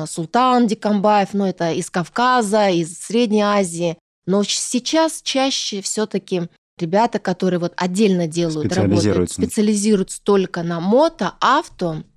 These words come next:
Speaker 1: есть которые на конных трюках. Вот замечательный есть каскадер в, в Алмате, Александр Терехов. У него вообще он просто супер профессионал, супер команда. Он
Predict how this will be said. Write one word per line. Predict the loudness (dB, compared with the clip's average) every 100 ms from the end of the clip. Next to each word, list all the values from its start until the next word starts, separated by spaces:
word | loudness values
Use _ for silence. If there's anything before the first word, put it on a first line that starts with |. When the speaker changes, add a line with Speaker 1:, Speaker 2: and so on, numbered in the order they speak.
| -20 _ -2
Speaker 1:
есть | 0 0
которые | -2 -6 -2 0 2 2 0 -2 _
на | -4 -2 -2 -2 -2 -4 -8 -6
конных | -4 -2 -4 -8
трюках. | -10 -12 -10 -14 -16
Вот | -14
замечательный | -4 0 0 0 0 0 -2 -2 -2
есть | -6 -10
каскадер | -14 -8 -6 -2 0 0 -4
в, | -8 -12 -14 -12 -12 -8
в | -6
Алмате, | -4 -4 -4 -2 -2 -2 _ _ -12
Александр | -10 -8 -6 -4 -6 -8
Терехов. | -6 -6 -6 -10 -14
У | -12
него | -8 -6
вообще | -6 -6 -6 -8
он | -8 -10 -14 -16 -6
просто | -4 -4 -6 -14 -16
супер | -10 -8 -8 -10 -10 _ _
профессионал, | -14 -12 -6 -4 -2 -4
супер | -6 -8 -8
команда. | -4 -2 0 0
Он | 0 0